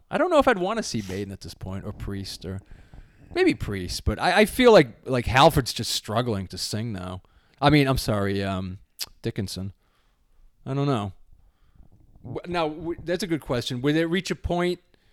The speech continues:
if you heard, if you saw a video of Tool and you could tell Maynard was kinda, like, phoning it in?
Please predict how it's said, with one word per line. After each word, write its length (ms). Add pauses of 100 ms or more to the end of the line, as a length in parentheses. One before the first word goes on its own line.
(320)
if 180
you 420 (880)
heard, 560 (240)
if 140
you 80
saw 140
a 80
video 320
of 140
Tool 520
and 120
you 60
could 160
tell 180
Maynard 440
was 200
kinda, 280
like, 160
phoning 420
it 100
in? 300